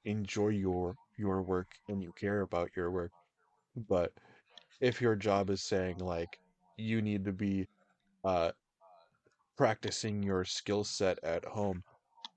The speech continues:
and your, you know, your family members or your friends should be, uh, sick of, of hearing about this thing, these things,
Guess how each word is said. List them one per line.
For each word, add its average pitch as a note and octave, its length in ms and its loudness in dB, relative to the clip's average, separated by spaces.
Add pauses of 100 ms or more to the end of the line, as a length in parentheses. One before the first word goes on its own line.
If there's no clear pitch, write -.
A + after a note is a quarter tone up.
(120)
and F#2+ 440 0
your, G2 600 2 (580)
you G2+ 100 -2
know, F2 200 -2 (120)
your G2 140 2
family G#2 400 0
members F#2+ 460 0
or F#2+ 60 -2
your F2+ 120 0
friends G2+ 380 0
should F#2+ 200 -6
be, F2+ 220 -2 (560)
uh, F#2 160 0
sick A#2 300 2
of, G2+ 140 -2
of F#2+ 180 -2 (120)
hearing A2+ 380 0
about F#2+ 240 2
this F2+ 220 -4
thing, F2+ 280 -6 (280)
these F#2 180 -2
things, F2 380 -10